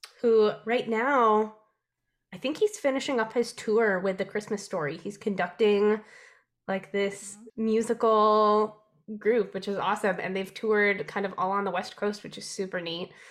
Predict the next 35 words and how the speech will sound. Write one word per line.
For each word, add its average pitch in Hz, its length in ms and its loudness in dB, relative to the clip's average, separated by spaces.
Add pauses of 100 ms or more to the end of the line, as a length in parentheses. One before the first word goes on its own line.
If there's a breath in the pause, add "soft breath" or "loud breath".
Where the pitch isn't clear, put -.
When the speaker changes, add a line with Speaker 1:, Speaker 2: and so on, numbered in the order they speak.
(280 loud breath)
Speaker 1:
Um, 175 260 -6
and - 80 -4
he 226 380 2
is 214 100 -2
one 220 140 2
of 196 80 0
the 190 40 -8
composers. 185 640 -2
If 180 320 -8 (400 loud breath)
anyone 208 340 0
hasn't 330 460 0
read 190 460 2 (280 loud breath)
all 196 220 2
of 196 100 -2
our 185 160 0
website 185 600 -2
pages 175 540 -6
that 165 260 -6
list 170 320 -8
our 175 100 -10
composers, 214 760 0
Alonso 226 600 4
is 214 180 2
another 226 320 2
one 208 140 2
of 190 100 0
our 185 80 2
composers 190 540 -4
that - 100 -8
we 190 60 -8
commissioned 185 440 -6
for 185 380 0
Winds 175 220 -8
of - 100 -14
Change. 240 540 2